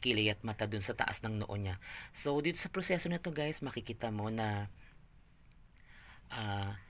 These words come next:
yan, nagpa-freehand tayo. Ah, ginagamit din natin dito yung,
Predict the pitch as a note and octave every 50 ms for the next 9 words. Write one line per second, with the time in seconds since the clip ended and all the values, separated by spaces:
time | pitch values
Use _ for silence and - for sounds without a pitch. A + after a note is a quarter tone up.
0 | - - - A#2+ B2 B2 A#2 A#2+ C#3 D#3+ D#3 - - - - B2 A#2 A2+ G#2+ G#2+
1 | G#2+ G2+ G2+ F#2+ - - G2+ F#2 F2+ F2+ G2 G2 G#2 B2+ D#3 E3 - - - -
2 | - - - - - - - - - - - A2+ G#2 G#2 G2+ G2+ G2 G2 G2 G2
3 | - - - - - - - - A#2 B2 C3 C#3 C3 A#2 B2 A#2+ A#2 A#2+ A#2+ -
4 | A#2 A#2 C3 B2+ C3+ B2+ A#2 - - B2 A#2 A2 A#2 A#2 A2+ - B2 A#2 A2 A#2
5 | A#2 A2+ A2+ A2 G#2+ G#2+ G#2+ G#2+ G#2 G#2